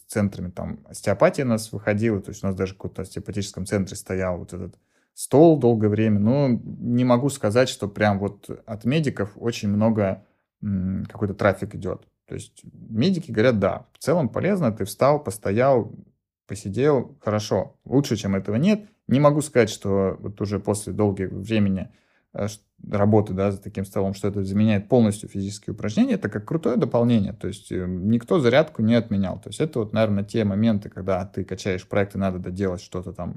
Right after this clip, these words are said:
и мысль не вылетела. Кстати, возвращаясь к комментарию про то, что отходишь и когда моешь посуду, а, такая фишка действительно есть, но она есть не с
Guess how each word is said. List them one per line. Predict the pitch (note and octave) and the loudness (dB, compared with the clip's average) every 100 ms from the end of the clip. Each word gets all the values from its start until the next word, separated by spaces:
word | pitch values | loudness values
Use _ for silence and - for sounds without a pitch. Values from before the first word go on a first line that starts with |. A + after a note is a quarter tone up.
| - | -12
и | - F#2+ | -10 -4
мысль | G2 G2 | -4 -4
не | F#2 F#2+ | -6 -2
вылетела. | E3+ G3+ - - - _ _ _ _ _ | 0 0 -4 -8 -10 _ _ _ _ _
Кстати, | - G#2 G#2+ | -4 0 2
возвращаясь | G2+ G#2 A#2+ G#2 | 0 4 4 4
к | |
комментарию | G2+ G#2 A2 G2 | 2 4 6 6
про | F#2+ - | 4 -2
то, | G#2+ | -2
что | - F#2+ F#2 - _ | -2 -4 -6 -8 _
отходишь | - - C3 G#2+ - | -10 2 2 2 -2
и | |
когда | - G2+ G2+ | -4 0 2
моешь | G2+ F#2+ | 2 0
посуду, | - - B3 F#3+ G2+ - _ _ _ | -4 -2 0 0 -2 -10 _ _ _
а, | G#2 F#2+ F2+ - _ | 0 0 0 -4 _
такая | G#2+ C#3+ B2 | 2 6 6
фишка | - D#3+ - - F#2 - - | 6 2 2 -2 -4 -6 -12
действительно | F#2+ G#2+ C#3+ C#3+ G2 | -10 -2 -2 0 -2
есть, | G2 A#2 A3+ - _ _ | 0 2 0 -2 _ _
но | A2 G#2 | -4 0
она | G#2+ - | 2 2
есть | A#2 B2 D#3+ D#3+ _ | 2 0 -2 -4 _
не | A#2+ A#2 C3 B2+ - - | -2 0 2 0 -2 -10
с | - - A2+ A2+ G#2+ | -14 -2 2 4 2